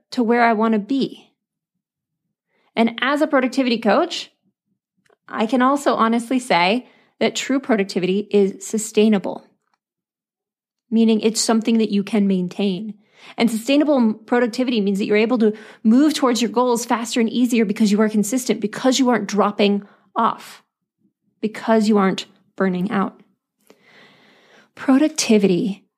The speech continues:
is a practice. It is not a one-time destination.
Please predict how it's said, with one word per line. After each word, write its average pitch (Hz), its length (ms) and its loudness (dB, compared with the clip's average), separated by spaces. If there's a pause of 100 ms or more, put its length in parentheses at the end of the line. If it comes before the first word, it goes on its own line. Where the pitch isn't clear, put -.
is 220 160 2
a 196 100 4
practice. - 920 -8
It 214 120 2
is 202 160 2
not 202 260 2
a 220 100 4
one-time 190 520 0
destination. - 840 -10